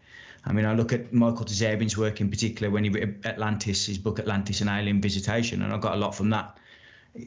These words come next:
Well, uh, twenty, twelve thousand years ago, maybe, uh, the Great Flood, something like that along those lines. There's so much out there. And if you ask, ask the, the average person, you know, "Do you think you're alone?" as you said there,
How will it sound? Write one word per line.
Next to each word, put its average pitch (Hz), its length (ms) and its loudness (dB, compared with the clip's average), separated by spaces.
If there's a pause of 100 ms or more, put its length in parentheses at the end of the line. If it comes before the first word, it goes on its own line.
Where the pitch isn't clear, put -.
(140)
Well, 101 300 -6 (320)
uh, 90 260 -6
twenty, 113 500 0
twelve 131 340 2
thousand 120 340 4
years 120 200 6
ago, 120 160 2
maybe, 117 460 4
uh, 107 160 -2 (100)
the 113 120 0
Great 117 280 2
Flood, 123 540 -2
something 120 380 2
like 117 160 2
that 117 160 -2
along 117 180 4
those 117 240 2
lines. 113 300 -2 (340)
There's 117 340 -2 (720)
so 170 380 2
much 147 200 0
out 147 200 2
there. 104 380 -4 (380)
And 117 120 2
if 151 160 0
you 208 140 4
ask, 175 420 -4
ask 151 320 -2
the, 120 200 -2
the 131 160 0
average 123 300 -4
person, 107 520 0
you 117 60 2
know, 104 140 0
"Do 117 140 0
you 131 140 6
think 120 260 0
you're 110 140 0
alone?" 110 260 0
as 104 140 -4
you 120 100 4
said 107 240 -2
there, 104 380 -4